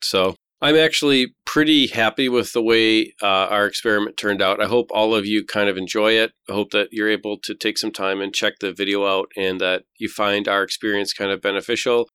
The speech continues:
but also entertaining, of course, as well. And it's really interesting to see how unexpectedly we end up interacting with the players that we were involved in P V P with. That's a super interesting thing to watch. So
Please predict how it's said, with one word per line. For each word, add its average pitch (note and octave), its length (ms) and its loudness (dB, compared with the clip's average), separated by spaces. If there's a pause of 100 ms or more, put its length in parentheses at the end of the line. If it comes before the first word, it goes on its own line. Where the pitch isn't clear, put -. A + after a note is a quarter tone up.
(220)
but G#2+ 100 -2
also G#2 540 0
entertaining, B2 420 0
of - 180 -18
course, E3 280 0
as A2 120 -2
well. C#3+ 280 2 (260)
And A2+ 360 2
it's A#2 260 0
really C3 280 2
interesting A#2+ 380 -2
to A2+ 100 -4
see A2 540 2 (100)
how G#2+ 680 0 (100)
unexpectedly A#2 1000 0
we G2+ 220 -2
end G#2+ 160 0
up G2+ 180 0
interacting G2 520 -2
with F#2+ 140 -4
the F#2+ 80 -8
players G2 500 -2
that F#2 200 -2
we F#2+ 80 -4
were F#2 120 0
involved F#2 320 -2
in F2 60 -8
P F#2+ 160 -10
V F#2 100 -14
P F#2+ 140 -4
with. F2 320 -4
That's G2+ 300 -2
a F#2+ 160 0
super - 460 -6
interesting G2 460 -6
thing F2+ 440 -6 (380)
to F#2+ 100 -8
watch. E2+ 380 -4
So F2+ 340 -4